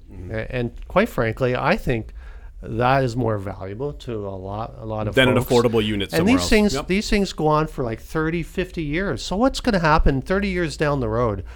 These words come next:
Speaker 2: I'm in a, a, a, an apartment, uh, paying eighty percent of average market rate, a lot less than the rest of the people. City councils have come and gone, come and
Speaker 3: Mm-hmm.
Speaker 2: come and come. Like, someone's monitoring it. And how long is that apartment being passed down to,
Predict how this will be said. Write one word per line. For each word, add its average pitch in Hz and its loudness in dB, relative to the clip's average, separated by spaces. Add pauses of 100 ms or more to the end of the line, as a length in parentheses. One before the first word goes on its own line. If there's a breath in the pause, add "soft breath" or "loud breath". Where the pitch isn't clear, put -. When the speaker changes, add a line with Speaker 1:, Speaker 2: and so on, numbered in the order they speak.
(160 loud breath)
Speaker 2:
I'm 165 6
in 175 4
a, 135 4 (100)
a, 107 -6
a, 107 -6
an 107 -2
apartment, 117 -2 (480 soft breath)
uh, 110 -2
paying 120 -2
eighty 139 0
percent 127 -4
of 110 -4
average 117 -4
market 110 -6
rate, 107 -6
a 113 -8
lot 160 -2
less 170 -6
than 135 -6
the 120 -4
rest 139 -4
of 151 -4
the - -12
people. 101 -8 (480 soft breath)
City 254 2
councils 139 2
have 104 -8
come 135 6
and 131 6
gone, 117 4
come 143 2
and 139 2
Speaker 3:
Mm-hmm. 123 0
Speaker 2:
come 120 0
and 117 -6
come. 160 -2 (500 loud breath)
Like, 120 -6
someone's 190 2
monitoring 98 0
it. - -10 (500 soft breath)
And 147 4
how 185 6
long 214 4
is 160 2
that 151 4
apartment 147 2
being 120 0
passed 135 -2
down 127 -2
to, 113 -8